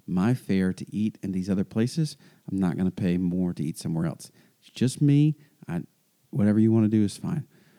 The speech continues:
I mentioned this earlier, but I just wanna remind you guys of this, that when you get room credits,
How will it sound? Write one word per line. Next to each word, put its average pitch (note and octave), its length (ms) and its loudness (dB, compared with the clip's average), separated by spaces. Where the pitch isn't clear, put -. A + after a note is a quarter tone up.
I - 80 -2
mentioned D3 300 6
this A#2+ 200 2
earlier, B2 280 4
but A2 120 4
I A2 60 6
just A#2 160 -2
wanna C#3 160 2
remind G#2+ 400 2
you G#2+ 80 -2
guys G2+ 200 -2
of F#2+ 80 -4
this, F#2+ 200 -2
that - 180 -4
when A2+ 200 2
you C#3 120 2
get B2 200 0
room A2 340 2
credits, - 560 -6